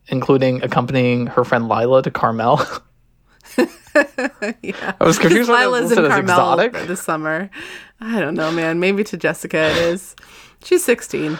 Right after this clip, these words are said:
Speaker 2: We'll cut her some slack. Although she has been to France. So, <laughs> who knows?
Speaker 1: More exotic than France.
Speaker 2: Eric turns her down because he's already got plans to go see this new James Bond movie, uh, which is probably the movie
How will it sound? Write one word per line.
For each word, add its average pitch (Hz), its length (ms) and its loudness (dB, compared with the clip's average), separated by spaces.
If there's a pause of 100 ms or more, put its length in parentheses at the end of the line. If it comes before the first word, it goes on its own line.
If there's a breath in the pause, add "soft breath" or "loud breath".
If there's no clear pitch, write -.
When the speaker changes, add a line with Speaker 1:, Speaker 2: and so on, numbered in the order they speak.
(120)
Speaker 2:
We'll 226 140 -4
cut 202 180 0
her 175 60 -4
some 160 200 -10
slack. 160 260 -6
Although 214 180 4
she 311 180 2
has 311 280 0
been 214 280 4
to 208 140 -8
France. - 800 -10 (440 soft breath)
So, 165 840 0 (320 loud breath)
<laughs> - 320 -4
who 302 160 4
knows? 160 340 0 (600 loud breath)
Speaker 1:
More 151 240 6
exotic 139 460 0
than 127 160 -4
France. - 380 -10 (640 loud breath)
Speaker 2:
Eric 277 300 4
turns 254 380 -2
her 240 120 2
down 311 320 4
because 240 280 -2
he's 240 180 -4
already 202 280 2
got 196 200 -2
plans 175 280 -6
to 196 120 -6
go 180 140 -6
see 190 180 -6
this 185 160 -10
new 214 140 -2
James 226 260 -4
Bond 269 300 0
movie, 156 420 -8 (600 soft breath)
uh, 190 180 2
which 196 220 0
is 202 80 -6
probably 190 500 -2
the 190 120 -2
movie 190 600 -2